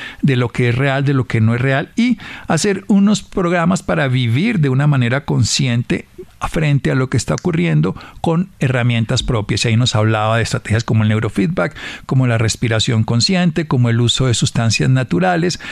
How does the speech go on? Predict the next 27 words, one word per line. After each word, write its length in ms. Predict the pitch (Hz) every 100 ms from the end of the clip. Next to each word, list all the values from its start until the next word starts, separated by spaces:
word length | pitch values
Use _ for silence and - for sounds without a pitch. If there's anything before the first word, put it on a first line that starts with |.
| - - -
También 240 | 117 117
se 120 | -
pueden 200 | - 131
usar 300 | 127 123 123 -
químicos 480 | - 165 165 160 190
en 120 | 143
el 160 | 123 117
caso, 240 | 123 -
pero 120 | - 202
eso 120 | 131
debe 120 | 131
ser 140 | 135
formulado 540 | - 131 120 110 113 -
por 120 | 127
el 120 | 107
médico. 380 | 104 104 104 - - -
Pero 140 | 156 165
quiero 220 | 220 220
que 80 | 196
hablemos 280 | 165 185
de 80 | 196
esos 220 | - 220
dos 260 | 180 214 - -
otros 460 | 190 190 196 -
lugares 520 | 202 170 143 151 170
de 120 | 160 151
la, 260 | 127 117